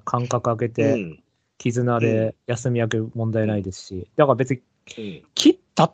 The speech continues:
Speaker 1: て感じじゃないんですけど。
Speaker 2: そうで、
Speaker 1: きょ-
Speaker 2: これ別に悪くないよね。
Speaker 1: うん。去年でだから安田勝ってる馬ですから、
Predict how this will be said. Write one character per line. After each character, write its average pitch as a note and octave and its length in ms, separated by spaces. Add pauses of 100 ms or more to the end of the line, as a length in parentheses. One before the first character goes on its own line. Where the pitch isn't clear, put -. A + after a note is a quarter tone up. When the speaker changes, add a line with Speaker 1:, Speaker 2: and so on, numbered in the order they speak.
(120)
Speaker 1:
て - 100
感 E3 240
じ F3 160
じ E3+ 60
ゃ D3+ 40
な C#3+ 120
い D3 80
ん C3 40
で A#2 80
す A2+ 120
け G#2+ 100
ど。 G2+ 560 (1400)
Speaker 2:
そ - 180
う - 40
で、 C4+ 60
Speaker 1:
き - 20
ょ- - 40
Speaker 2:
こ A#3+ 80
れ D4+ 60
別 F#3+ 120
に D#3+ 60
悪 G#3 100
く D4+ 100
な B3 80
い - 40
よ A2 100
ね。 F2 240 (240)
Speaker 1:
う A#2+ 240
ん。 A2+ 80 (100)
去 G4 140
年 G#3+ 180
で C#3 60
だ C3+ 100
か - 80
ら B2 80
安 G3 220
田 A#2+ 420
勝 - 140
っ - 40
て - 80
る A#2 100
馬 A#2 120
で A2 80
す G#2+ 100
か G#2 120
ら、 G2 500